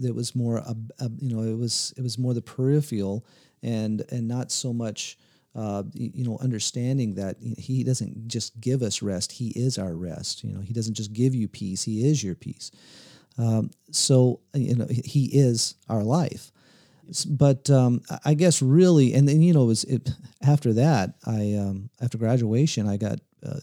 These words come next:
you know, I, I got started in vocational ministry. So, uh, and only two years after that, I was here at His Hill. So I,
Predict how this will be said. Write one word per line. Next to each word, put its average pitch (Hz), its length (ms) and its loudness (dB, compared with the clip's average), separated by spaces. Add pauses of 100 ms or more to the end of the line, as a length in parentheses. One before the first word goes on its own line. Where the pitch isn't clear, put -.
(200)
you 120 80 -16
know, 110 80 -4
I, 120 340 -4
I 123 40 0
got 107 140 -2
started 120 400 4
in 104 100 0
vocational 110 580 2
ministry. 101 500 -2
So, 110 300 -2 (520)
uh, 117 280 4
and 123 140 2
only 120 240 0
two - 220 -2
years 135 360 4
after 110 260 -2
that, 131 260 4
I 104 60 2
was 98 160 -2
here 113 160 -2
at 98 80 -4
His 98 160 -4
Hill. 139 240 0
So - 160 -4
I, 139 220 0